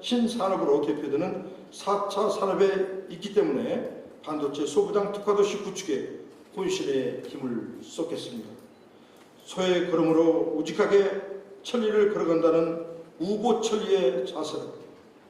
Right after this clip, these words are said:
상황 여건에 연연하지 않고 오로지 시정 발전을 목표로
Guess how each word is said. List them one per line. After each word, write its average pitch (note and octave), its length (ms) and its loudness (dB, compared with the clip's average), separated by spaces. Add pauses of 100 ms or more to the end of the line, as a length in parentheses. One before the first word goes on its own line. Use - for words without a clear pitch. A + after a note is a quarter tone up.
(260)
상황 D3 680 -2
여건에 F#3+ 760 2 (340)
연연하지 A3 440 6
않고 - 600 0 (320)
오로지 - 580 2 (320)
시정 B3+ 400 -2
발전을 G3+ 400 2
목표로 - 800 -4